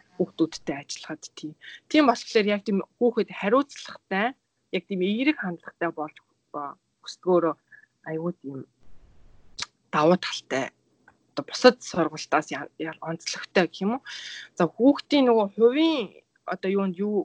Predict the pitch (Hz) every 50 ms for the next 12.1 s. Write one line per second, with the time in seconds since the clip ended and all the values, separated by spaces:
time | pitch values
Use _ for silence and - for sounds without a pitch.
0 | - 175 180 180 - - - 185 160 - - - - - - 196 190 185 180 165
1 | 156 151 151 - _ _ _ - 170 - _ - - - - _ _ - 233 226
2 | 233 - - 160 156 - 165 165 - - - - - 214 196 - 269 262 - 233
3 | 202 190 - 170 165 165 170 160 185 - _ _ - 170 165 - - 160 160 156
4 | - _ - 160 160 - - - - _ - 170 185 185 185 175 165 156 - -
5 | - - - 330 311 147 - - 196 196 - - 196 175 160 - - 165 - -
6 | 143 156 170 185 190 - - - - _ - 170 165 - - - - - - -
7 | 151 147 151 147 147 - - - - - - - - - 170 160 156 - - -
8 | - - - - - - 196 - - 220 214 214 - - 185 170 151 - - 139
9 | 143 143 - - - - - - - - - 147 131 135 - - - _ - 208
10 | 233 - - - - - - - - - - - - - 214 220 226 220 - 220
11 | - 208 214 220 233 240 247 240 220 180 - _ _ _ _ _ _ - - 165
12 | -